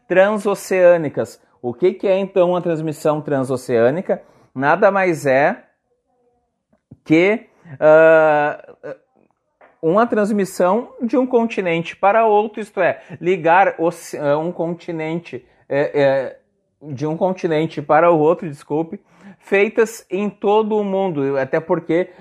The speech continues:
se tem aquela síndrome, "Ah, isso é coisa que só tem no Brasil." Não, pessoal, a internet, na verdade, no, no nosso planeta todo, é claro que já existem tecnologias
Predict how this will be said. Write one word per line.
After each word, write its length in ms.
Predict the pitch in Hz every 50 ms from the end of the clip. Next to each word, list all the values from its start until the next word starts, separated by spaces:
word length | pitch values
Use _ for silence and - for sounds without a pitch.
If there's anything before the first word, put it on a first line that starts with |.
| 180 _
se 140 | _ - 165
tem 200 | - 180 175 180
aquela 340 | 180 175 - 185 185 185 180
síndrome, 640 | 185 - - 202 202 190 165 151 139 127 123 127
"Ah, 220 | 131 143 165 180
isso 200 | 180 175 - -
é 60 | 160 -
coisa 280 | - 170 165 160 170
que 80 | - -
só 120 | - 147
tem 140 | - 147 151
no 80 | 156 151
Brasil." 460 | 131 135 135 127 120 123 143 151 156
Não, 220 | 156 151 151 156
pessoal, 440 | 151 156 143 - 139 127 101 - - - - - -
a 120 | - 135
internet, 720 | 143 147 143 - 160 135 131 131 131 143 165 160 - 160
na 120 | 147 135
verdade, 540 | 127 135 139 131 120 135 143 151 151 156 147
no, 60 | 143
no 360 | 135 131 127 131 135 147 139 139
nosso 280 | 147 151 147 - 147
planeta 520 | 143 - 139 120 123 127 139 156 - 147 131
todo, 380 | - - 131 147 151 135 - - _ _ - -
é 160 | - 160 175
claro 480 | 170 - - 165 160 165 170 165 147 123
que 120 | - 151
já 120 | 127 147 147
existem 500 | 147 131 117 139 151 175 180 - 170 151
tecnologias 1120 | - 156 147 147 160 139 135 131 131 127 120 117 120 123 131 143 147 139 123 - -